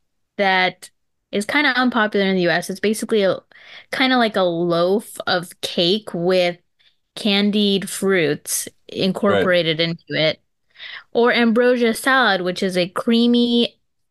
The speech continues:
Speaker 1: sweet salad with several different types of fruit and fruit-flavored marshmallows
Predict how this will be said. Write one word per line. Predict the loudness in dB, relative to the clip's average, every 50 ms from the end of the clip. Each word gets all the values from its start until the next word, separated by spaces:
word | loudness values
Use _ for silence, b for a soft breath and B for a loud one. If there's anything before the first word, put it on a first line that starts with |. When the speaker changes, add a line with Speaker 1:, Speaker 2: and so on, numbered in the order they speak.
| _ _ _
Speaker 1:
sweet | -6 -4 0 2 2 2 2 0 -2 -6 -12 -18 _
salad | -8 -4 -2 0 0 2 2 2 2 2 2 2 2 0 0 -2 -6 -6 -2
with | 0 2 2 2 2 0 -4 -12 -20 _ _ _ _ _
several | -16 -10 -4 -2 -2 0 2 0 0 0
different | -2 -4 -4 -4 -4 -2
types | -2 -2 -2 -2 -2 -4
of | -4 -4 -4 -10
fruit | -14 -6 -2 0 2 2 4 4 2 2 0 -2 -8 -14 _ _
and | -4 -2 0 0 0 0 0 -2 -2 -4 -6 -8 _ _ _ _
fruit-flavored | -12 -4 0 0 0 0 -2 -2 -2 0 2 2 0 0 0
marshmallows | -2 -2 0 0 0 0 -2 -4 -4 -4 -2 0 0 0 0 -2 -2 -6 -10 -12